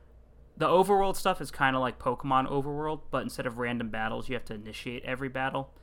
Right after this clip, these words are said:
And the plot's honestly the same kinda cheesy shit. Um, but the,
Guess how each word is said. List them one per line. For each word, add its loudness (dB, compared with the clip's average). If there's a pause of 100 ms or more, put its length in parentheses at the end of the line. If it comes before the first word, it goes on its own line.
(220)
And 0
the 2
plot's 6
honestly -2
the -8
same -6
kinda -4
cheesy -10
shit. -6 (640)
Um, 6 (800)
but 2 (440)
the, 4